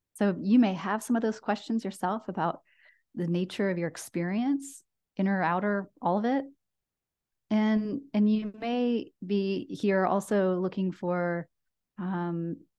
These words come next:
insight into some sort of challenge that you're having or emotional piece that's there for you.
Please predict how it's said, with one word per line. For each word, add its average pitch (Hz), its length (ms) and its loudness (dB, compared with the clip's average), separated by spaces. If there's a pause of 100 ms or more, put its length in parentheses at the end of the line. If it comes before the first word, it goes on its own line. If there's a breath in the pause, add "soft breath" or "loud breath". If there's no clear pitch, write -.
(520)
insight 208 460 2
into 185 640 0 (600)
some 196 160 -2
sort 185 200 0
of 170 140 0
challenge 180 420 -2
that - 100 -8
you're - 80 -10
having - 480 -8
or - 320 -8 (180)
emotional 185 1160 -2 (400)
piece - 380 -4
that's - 200 -6
there - 200 -4
for - 160 -8
you. - 320 -10